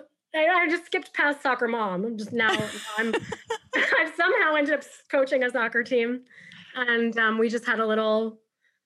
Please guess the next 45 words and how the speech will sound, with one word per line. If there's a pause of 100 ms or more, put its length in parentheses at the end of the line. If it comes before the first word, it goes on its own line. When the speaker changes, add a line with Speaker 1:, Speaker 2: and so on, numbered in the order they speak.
(120)
Speaker 1:
email
conversation
with
the
other
coaches
about, (640)
you
know,
"Oh,
well,
it
turns
out, (440)
you
know, (320)
outside
there's
really
no
risk
of
getting
covid. (300)
It
turns
out." (380)
Speaker 2:
Mm. (340)
Speaker 1:
Um,
you
know, (180)
"Doesn't
it
make
us
look
anti-science
to
keep
asking
the
kids
to
wear
masks?"